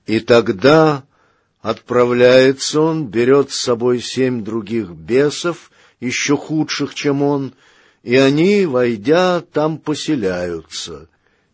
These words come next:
И в конце концов человеку тому становится еще хуже, чем было в начале. Так будет и с людьми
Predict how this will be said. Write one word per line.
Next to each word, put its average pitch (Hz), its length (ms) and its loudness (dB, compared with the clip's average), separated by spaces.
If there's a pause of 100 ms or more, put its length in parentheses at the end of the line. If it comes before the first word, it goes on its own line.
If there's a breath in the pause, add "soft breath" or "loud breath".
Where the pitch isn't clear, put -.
(100)
И 117 140 0
в - 140 -4
конце 127 500 2
концов 120 600 -2
человеку 113 720 -2
тому 92 520 -8 (640)
становится 123 800 -2
еще 110 440 -2
хуже, 127 640 -8 (460)
чем 104 340 -4
было 110 260 0
в 95 120 -6
начале. 92 680 -8 (1160)
Так 113 340 0
будет 117 520 -4 (100)
и 117 140 -8
с - 160 -8
людьми 113 840 -2